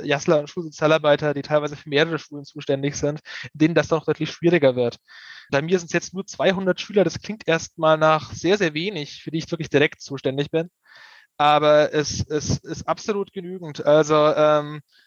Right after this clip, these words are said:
der Bedarf ist eindeutig da. Und ich hab in den Pausen teilweise vier Parteien, die eigentlich mit mir sprechen wollen, äh,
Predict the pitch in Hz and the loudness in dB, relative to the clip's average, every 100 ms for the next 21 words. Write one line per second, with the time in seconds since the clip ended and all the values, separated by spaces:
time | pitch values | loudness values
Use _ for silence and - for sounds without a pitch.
0 | _ 160 156 143 147 170 160 151 156 170 | _ -2 2 4 4 2 -4 0 0 2
1 | 156 160 156 131 147 135 - 135 131 - | 0 0 -4 0 2 0 -2 -8 -10 -8
2 | 156 151 _ - 160 151 147 139 139 151 | -2 -2 _ -16 -10 -6 -4 -2 2 2
3 | 160 156 147 135 _ _ _ _ _ _ | 0 -6 -10 -14 _ _ _ _ _ _
4 | - 160 151 147 147 - 196 180 156 151 | -2 2 4 4 2 -6 -2 0 0 2
5 | 160 175 147 143 156 - 147 - 156 147 | 2 2 0 0 0 -6 -8 -2 -2 0
6 | 135 135 156 - - - - _ - 147 | 2 2 2 -8 -20 -20 -20 _ -2 0
7 | 135 | 0